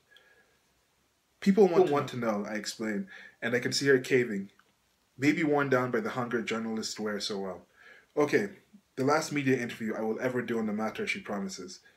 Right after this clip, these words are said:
settling into the interview. I, I doubt this will be the last interview, but hey, if she actually sticks to it, more power to her. "But why? Victor is still part of your life."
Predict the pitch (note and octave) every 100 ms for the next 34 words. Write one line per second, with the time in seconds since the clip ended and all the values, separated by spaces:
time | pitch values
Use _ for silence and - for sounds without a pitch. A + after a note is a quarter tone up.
0 | _ _ - B2+ B2+ G#2+ G#2 G#2 G2+ G2
1 | - F#3+ _ _ _ _ A2+ - - G2+
2 | F#2+ F#2+ - G2 G#2+ G2+ G#2 G#2 G#2+ A2+
3 | G2 - A#2 C3 C3+ D#3+ D3 B2+ - C3+
4 | C3+ C3+ - C3+ - A2 A2 A#2 G#2+ A2+
5 | A2 G#2+ A#2+ G#2 G2+ _ - - _ _
6 | _ _ _ _ _ _ - D3 D#3+ D#3
7 | A#2 A2 - - C3+ D#3+ F#3+ E3 - C#3
8 | C3+ B2 A#2 G#2+ G#2+ G#2+ F#2+ -